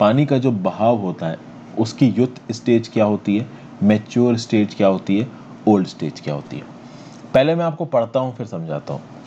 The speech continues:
सबसे पहले यहाँ पे youth stage के बारे में लिखा हुआ है, उसके बाद आपकी यहाँ पे mature state आएगी और फिर old stage आएगी।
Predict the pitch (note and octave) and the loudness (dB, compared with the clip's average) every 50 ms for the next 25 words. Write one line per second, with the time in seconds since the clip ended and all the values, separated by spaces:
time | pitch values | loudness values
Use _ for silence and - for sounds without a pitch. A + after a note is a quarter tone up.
0 | - - A#2 G#2+ - - B2+ B2 B2+ B2 B2 A#2+ A#2+ A#2 A#2 B2 A#2 G#2+ A#2 A2+ | -4 -2 -2 0 0 -2 2 2 2 2 2 0 0 -2 0 0 0 0 0 -2
1 | A2+ - - - A2+ G#2 - - G#2+ G2 F#2+ F#2+ G2+ G2 F#2 F2 - F#2 E2+ E2+ | -4 -14 -4 -2 -2 -2 2 2 4 4 6 4 4 2 0 -2 2 2 2 4
2 | F2 F2 G#2+ D3 - - - - - - - - A2 A2 - - A#2+ A#2 A2+ A2 | 4 4 2 2 -2 -8 -20 -20 -20 -20 -4 -4 -2 -2 0 2 4 6 6 6
3 | A2+ G#2+ G#2+ - A2+ G#2+ G2+ G2 G2 F#2+ G#2+ G2 G2 F#2+ - - - G2+ G2+ F#2+ | 6 4 2 -2 -4 -2 -2 -2 -4 -4 -4 -4 -4 -6 -6 -2 2 2 2 2
4 | - - - F#2+ F2+ F#2 E2+ E2+ E2+ E2 E2+ A2+ E3 E3 - - - - - - | 0 -2 -2 0 2 4 4 4 4 2 0 -2 -4 -4 -8 -16 -20 -20 -18 -6
5 | - F#2 F#2 - A#2 A2+ A2+ - F#2 F2+ F2 - - - E2+ D#2+ D2 - C#2+ C#2 | -6 -6 -2 0 0 0 0 0 -4 -4 -4 -6 -8 -8 -8 -8 -6 -6 -6 -6
6 | A#1 C#2+ | -6 -8